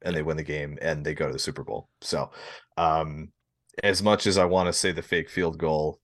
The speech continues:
Speaker 1: the, the onside kick is probably, uh, probably the one that I go with.
Speaker 2: Yep, I think that's fair. Um, I, I, I've been trying to think of some things you could do in the Giant games too, but I think that's a little bit harder.
Speaker 1: Yeah.
Speaker 2: Um, for, for one thing, those games weren't that close.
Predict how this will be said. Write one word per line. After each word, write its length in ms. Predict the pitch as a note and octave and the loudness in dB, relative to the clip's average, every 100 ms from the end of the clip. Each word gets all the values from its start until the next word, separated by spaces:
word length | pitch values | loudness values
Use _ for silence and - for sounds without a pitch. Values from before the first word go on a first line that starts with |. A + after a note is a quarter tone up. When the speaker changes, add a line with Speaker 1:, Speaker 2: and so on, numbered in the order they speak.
| D#2+ | -4
Speaker 1:
the, 320 | E2+ D#2+ D2 | 0 0 0
the 80 | E2+ | 0
onside 420 | D#2 D#2 D#2 D2+ | 0 0 -2 -2
kick 240 | - D2 D#2+ | -2 -2 -2
is 120 | D2+ | -6
probably, 640 | - D2+ D2 D2 C#2+ C2+ - _ - | -4 -4 -4 -4 -6 -6 -12 _ -10
uh, 300 | C#2+ C#2+ D2 _ _ _ | -6 -6 -10 _ _ _
probably 320 | - D#2+ C#2 C#2 | 0 0 0 -6
the 100 | C#2 | -6
one 140 | C2+ | -8
that 100 | C2+ | -8
I 60 | C2+ | -8
go 240 | C2+ B1 | -6 -6
with. 140 | - - _ _ _ _ _ _ _ | -6 -12 _ _ _ _ _ _ _
Speaker 2:
Yep, 180 | C3+ C3+ _ | -8 -8 _
I 60 | B2+ | -8
think 140 | A2+ | -8
that's 220 | - F#2+ - | -8 -14 -12
fair. 340 | G2 G2 - - _ _ | -10 -8 -8 -12 _ _
Um, 280 | - - C#3 C#3 | -18 -18 -20 -20
I, 140 | - - _ _ _ - | -16 -16 _ _ _ -4
I, 120 | F3 | 0
I've 80 | F#3 | 0
been 100 | C4+ | -2
trying 160 | F4 A#3+ | -4 -4
to 40 | |
think 120 | G#3+ | -4
of 80 | F3+ | -8
some 220 | D#3+ C#3+ - | -8 -10 -8
things 220 | D3+ C#3 | -10 -8
you 60 | A#2+ | -10
could 100 | A2+ | -6
do 120 | A#2+ | -6
in 80 | A2 | -6
the 80 | |
Giant 500 | F#2 - G2+ G2+ F#2+ | -10 -6 -4 -4 -10
games 400 | - E2+ D#2 - | -10 -10 -10 -14
too, 160 | - - - - - _ | -14 -12 -10 -12 -16 _
but 260 | A#2 A2 _ _ _ _ | -2 -2 _ _ _ _
I 80 | C3+ | -4
think 160 | F#3+ C4 | -4 -4
that's 180 | D#4+ A3 | -6 -6
a 40 | |
little 380 | C#3+ A#2+ E3+ F#3 | -6 -6 -4 -4
bit 200 | B2 - | -6 -8
harder. 360 | - - G#2+ | -14 -2 4
Speaker 1:
Yeah. 240 | G2+ G#2 G#2 - - | 6 6 4 -2 -12
Speaker 2:
Um, 420 | - A#2+ A2+ G#2+ - - A#2 - _ _ _ | -2 -2 -2 -6 -18 -18 -18 -20 _ _ _
for, 120 | D#3 | -12
for 140 | - | -4
one 140 | E3+ C4+ | -2 -2
thing, 140 | F#3+ | -4
those 140 | C#3 E3+ | -6 -6
games 220 | A#3 C#3+ | -6 -8
weren't 300 | G2 B2 E3+ | -6 -4 -4
that 160 | - D#2+ | -6 -8
close. 580 | - G#2 E2+ - - | -8 -6 -6 -8 -14